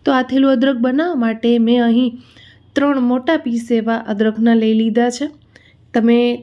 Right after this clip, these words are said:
તમારા ટેસ્ટ પ્રમાણે ઓછું વધુ અદરક લઈ શકો છો. તો અહીં આપણે અદરકને ચોખ્ખા પાણીથી ધોઈ લેવાનું છે, કારણ કે તેના ઉપર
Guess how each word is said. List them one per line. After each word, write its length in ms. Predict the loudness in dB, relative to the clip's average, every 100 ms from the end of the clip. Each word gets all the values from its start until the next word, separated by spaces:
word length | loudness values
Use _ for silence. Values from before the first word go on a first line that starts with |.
| -6
તમારા 380 | -4 -2 -2 -2
ટેસ્ટ 400 | 0 -2 -4 -4
પ્રમાણે 480 | -2 0 0 0 -2 -2
ઓછું 400 | -4 -4 0 0
વધુ 300 | 2 2 2 2
અદરક 440 | 2 0 0 0 0
લઈ 140 | 0
શકો 360 | 0 -6 -6 -8 -6
છો. 80 | -10 -12 -20 -20 -20 -2
તો 180 | 0 2
અહીં 220 | 2 2
આપણે 340 | 0 -2 0 0 -2 -4
અદરકને 520 | 0 0 0 -2 -2 -2 -6 -18 _
ચોખ્ખા 360 | -8 -6 -4 -2
પાણીથી 520 | 0 0 0 0 -2 -2 2
ધોઈ 200 | 4 4
લેવાનું 400 | 2 0 -2 -2
છે, 120 | -6 -6
કારણ 240 | -2 -2
કે 160 | 0 0 2 0
તેના 320 | 0 0 0
ઉપર 260 | 0 0